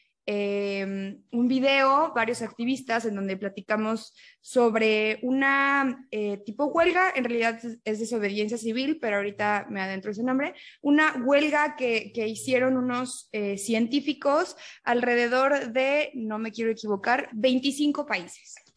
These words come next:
Fueron veinticinco países. Este, y creo que los que más virales se hicieron fue uno en España, porque fueron a aventar, eh, una pintura roja como para, eh, pues, declarar, digamos, toda la sangre que se ha derramado por cuestiones climáticas.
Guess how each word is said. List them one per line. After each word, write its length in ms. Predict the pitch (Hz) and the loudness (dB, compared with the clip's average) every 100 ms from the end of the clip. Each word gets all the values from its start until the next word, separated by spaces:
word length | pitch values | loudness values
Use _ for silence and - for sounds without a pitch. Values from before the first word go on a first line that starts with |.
| _ | _
Fueron 240 | 254 262 262 | -2 0 0
veinticinco 560 | 254 240 226 254 233 | -2 -4 -4 -2 -2
países. 480 | 254 170 - - - - - - _ | -6 -8 -12 -20 -20 -20 -20 -20 _
Este, 880 | 240 240 240 - 254 240 240 233 233 | 2 2 0 0 2 4 4 2 -2
y 380 | 269 285 277 - | 0 0 -2 -6
creo 160 | 320 | -4
que 80 | 359 | 0
los 160 | 392 359 | 0 2
que 100 | 277 | 0
más 300 | 262 294 294 | 0 0 0
virales 340 | 311 294 311 | 0 0 -2
se 100 | 277 | -6
hicieron 500 | 262 294 285 294 302 | -6 -2 0 2 0
fue 420 | - 277 269 269 - | -2 0 2 0 -2
uno 160 | 277 | -2
en 80 | 294 | -2
España, 680 | 247 - - 247 247 240 277 | -4 -6 -2 -2 -2 -4 -4
porque 240 | 247 226 | -8 -10
fueron 320 | 214 220 233 233 | -6 -2 0 0
a 40 | |
aventar, 580 | 196 190 214 214 233 - | 0 -2 2 2 2 -6
eh, 220 | - 196 196 | -6 -4 -4
una 360 | 214 220 214 | -4 -4 -4
pintura 420 | 208 196 202 208 | -6 -6 -2 -2
roja 560 | 202 202 196 - 190 190 | 0 0 -2 -2 -4 -4
como 300 | 180 175 165 | -6 -8 -10
para, 520 | - - 90 95 202 _ _ - - _ _ | -8 -8 -8 -12 -16 _ _ -20 -20 _ _
eh, 200 | 202 190 | -8 -6
pues, 200 | 190 208 | -6 -6
declarar, 800 | 196 190 190 190 202 202 202 - _ _ _ _ _ - | -6 -6 -2 2 2 2 -2 -10 _ _ _ _ _ -6
digamos, 440 | 233 226 226 226 | 0 2 2 0
toda 180 | 226 220 | 0 0
la 120 | 214 | -2
sangre 340 | 202 202 202 196 | -6 -6 -8 -8
que 100 | 190 | -8
se 100 | 190 | -4
ha 240 | 185 185 | -2 -2
derramado 680 | 196 208 202 190 196 196 208 | 0 0 0 0 0 0 -2
por 160 | 202 190 | -4 -8
cuestiones 440 | 185 - 202 208 | -8 -6 -6 -6
climáticas. 840 | - 202 214 214 208 196 277 381 | -4 -2 -2 -4 -2 0 0 -6